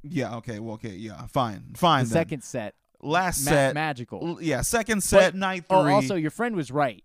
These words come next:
Speaker 2: She should feel betrayed. That I, I would feel betrayed. I would feel betrayed as a Giz fan. That that's, that could have been, th-, so the second night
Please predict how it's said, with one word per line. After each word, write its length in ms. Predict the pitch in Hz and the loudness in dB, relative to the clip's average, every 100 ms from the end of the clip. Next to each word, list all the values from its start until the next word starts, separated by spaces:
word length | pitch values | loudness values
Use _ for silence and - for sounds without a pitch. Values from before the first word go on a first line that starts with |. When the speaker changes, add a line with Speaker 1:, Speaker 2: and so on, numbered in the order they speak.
| _ | _
Speaker 2:
She 200 | - 196 | -8 -6
should 240 | - 175 | -2 -4
feel 180 | - 143 | -2 -4
betrayed. 500 | 120 - 117 98 87 _ _ - | -4 -8 -8 -8 -12 _ _ -2
That 160 | 160 | -2
I, 300 | 147 156 - - | 0 -2 -2 -4
I 260 | 151 170 180 | 0 2 2
would 200 | 170 156 | 0 -2
feel 200 | - 147 | 2 0
betrayed. 480 | 123 - 120 95 _ _ - | 0 -6 -8 -8 _ _ -6
I 140 | 139 | -2
would 160 | 160 147 | 0 -2
feel 200 | 151 143 | -2 -4
betrayed 500 | 120 - 123 104 98 | -4 -6 -6 -6 -10
as 160 | 127 113 | -12 -10
a 60 | |
Giz 220 | 110 113 - | -8 -10 -8
fan. 260 | 117 107 | -10 -8
That 140 | 101 - | -8 -6
that's, 420 | 131 131 - - _ _ _ _ _ _ _ - | -6 -6 -12 -20 _ _ _ _ _ _ _ 4
that 200 | 254 - | 4 6
could 160 | 262 | 6
have 80 | 214 | 6
been, 320 | 160 156 139 - - | 4 2 0 -6 -12
th-, 100 | 156 | -4
so 140 | - | 0
the 80 | 143 | 0
second 540 | 139 - 190 190 226 208 | -2 -2 -2 -2 -4 -2
night 340 | 226 254 - | -2 -4 -8